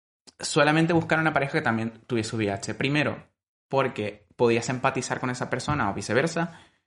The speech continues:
eh, y además, porque era algo así como que era una forma de pensar de solo nos merecemos entre nosotras. O sea,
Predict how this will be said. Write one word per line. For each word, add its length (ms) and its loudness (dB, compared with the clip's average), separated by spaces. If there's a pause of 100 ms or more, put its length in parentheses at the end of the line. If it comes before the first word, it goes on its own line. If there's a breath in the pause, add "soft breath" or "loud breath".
(320)
eh, 520 4
y 120 2
además, 580 2 (920 soft breath)
porque 240 2
era 100 4
algo 100 2
así 160 0
como 300 0
que 1040 4
era 100 -4
una 120 2
forma 260 2
de 80 2
pensar 360 0
de 180 0
solo 360 2
nos 140 2
merecemos 420 -2
entre 180 -4
nosotras. 500 -8
O 40 -16
sea, 320 -2